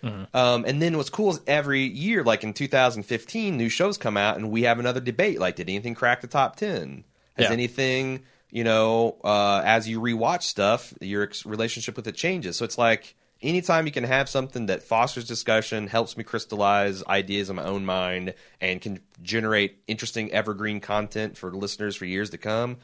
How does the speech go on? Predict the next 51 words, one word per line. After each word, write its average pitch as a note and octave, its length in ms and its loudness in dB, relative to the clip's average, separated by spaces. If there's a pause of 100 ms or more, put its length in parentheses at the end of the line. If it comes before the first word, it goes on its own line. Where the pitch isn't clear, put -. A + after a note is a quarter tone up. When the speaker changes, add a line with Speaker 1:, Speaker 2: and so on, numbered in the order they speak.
Speaker 1:
Hmm. A2+ 120 -4
Speaker 2:
I'm A2+ 80 0
like, F#2 180 -2
"Fuck - 340 0
yeah, G2 300 4
we F#2+ 100 -6
need F#2+ 160 -6
to E2 40 -10
do F2+ 200 -8
that." A#1 300 -10 (420)
Speaker 1:
All A2+ 100 -2
right. G#3+ 260 0
Sounds D#3 200 2
like - 140 2
Speaker 2:
So, E3+ 40 0
Speaker 1:
it'll D#3+ 140 2
happen. D#3 360 0 (160)
Speaker 2:
it G#2 160 0
will G#2+ 160 0
happen. G2+ 380 4
It's F2 180 -8
just, - 400 -6
again, G2+ 520 0 (100)
our C3 160 4
biggest D3 320 -2
hurdle B2 280 0
now G2 520 0
is F#2 680 -6 (640)
coming A#2 320 -2
up A2 120 0
with G#2+ 120 -6
effective G2 420 -2
processes F2+ 920 -4 (300)
Speaker 1:
Yeah. G#2 480 0
Speaker 2:
to E2+ 320 -10
get F#2+ 160 -2
all F2+ 120 0
this E2+ 140 -10
stuff - 300 -8
done. D2 520 -10
Speaker 1:
Especially D#3 300 2
Speaker 2:
And C#3 60 4
Speaker 1:
with A#2+ 80 -4
the B2 60 2
new A#2+ 180 4
stuff A2+ 260 0
like G#2+ 140 -2
video G#2 360 0
that G2 120 -4
we G2+ 100 -4
don't G2+ 300 -2